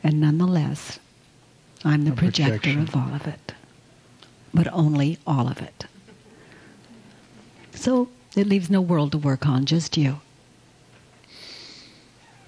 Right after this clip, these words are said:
Speaker 1: Exciting.
Speaker 2: Yes.
Speaker 1: Let's get some feedback from the family. Oh, ways of going in, huh? Did you watch him just boom?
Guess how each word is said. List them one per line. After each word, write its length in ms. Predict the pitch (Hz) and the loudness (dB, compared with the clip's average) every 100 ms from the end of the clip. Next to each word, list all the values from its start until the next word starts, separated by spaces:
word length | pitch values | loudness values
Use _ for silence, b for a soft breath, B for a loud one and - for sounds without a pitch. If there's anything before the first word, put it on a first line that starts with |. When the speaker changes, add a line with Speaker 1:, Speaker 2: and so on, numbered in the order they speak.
| - - - - - | -20 -20 -20 -10 -6
Speaker 1:
Exciting. 640 | 160 170 160 170 160 160 - B B - _ - | -2 0 2 2 0 -4 -12 B B -20 _ -8
Speaker 2:
Yes. 540 | 123 101 98 - - - _ - - B B B | -6 -4 -6 -12 -18 -20 _ -20 -16 B B B
Speaker 1:
Let's 120 | - - | -4 -2
get 140 | 220 | -2
some 140 | 202 | -2
feedback 480 | 185 175 160 143 - | -2 -2 0 -2 -2
from 120 | - | -4
the 80 | 127 | -2
family. 560 | - 113 123 131 160 151 - - - - - - - - - - - B B B B B B B B - | 0 -2 -2 -6 -8 -14 -20 -20 -20 -20 -20 -20 -20 -20 -20 -20 -20 B B B B B B B B -2
Oh, 480 | 98 196 196 160 151 B B B B B B B B B - - | 4 4 6 4 2 B B B B B B B B B -20 -4
ways 400 | 175 180 208 233 | 2 4 4 2
of 140 | 220 196 | 0 2
going 320 | 208 208 202 | 2 4 4
in, 200 | 165 151 | 4 2
huh? 460 | 139 165 170 185 196 196 - _ 175 | 2 2 2 2 -2 -6 -16 _ -6
Did 160 | 175 | -2
you 80 | 180 | 0
watch 420 | 165 185 196 - | 2 2 2 2
him 280 | 202 202 208 | 4 4 4
just 320 | 175 160 - 156 127 120 - _ - | 2 0 0 -6 -4 -6 -8 _ 0
boom? 760 | 170 185 190 165 160 151 156 | 2 4 2 2 -2 -6 -8